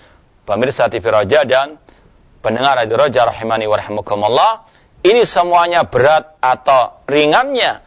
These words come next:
semua ini semuanya kembali kepada amal perbuatan manusia tersebut. Ketika amal perbuatannya sudah berat,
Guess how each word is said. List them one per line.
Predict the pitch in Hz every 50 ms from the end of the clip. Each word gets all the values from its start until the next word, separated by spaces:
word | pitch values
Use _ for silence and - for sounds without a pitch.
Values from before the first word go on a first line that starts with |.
| - _ _
semua | _ - - 160 151 147 143 139 143 -
ini | 143 147 165 190 196 202 202 196 - - _ _ _ _ _ _ _ _ _ _
semuanya | _ - - - 143 131 131 131 135 131
kembali | - 127 107 107 117 131 131 120
kepada | 90 - 98 - 101 95 92 113 127 135 139 131 - _ - - - - - - -
amal | - - 143 135 135 123 117 110 104
perbuatan | - 113 101 92 82 101 98 98 - 113 113 107 104
manusia | 101 98 101 95 92 - 117 127 135 143 156 160 - _ _ _ _ _ _
tersebut. | _ 123 117 101 - - - 190 - - - - - _ _ _ _ _ _ _ _ _ _ _ _ _ _ _ _ _ _ _ _ -
Ketika | 92 95 - 131 143 - - 156 - 117 143
amal | 143 143 139 135 98
perbuatannya | 139 123 113 110 120 123 110 - 135 131 127 120 110
sudah | - 127 120 117 117 110
berat, | 92 110 120 143 180 202 208 -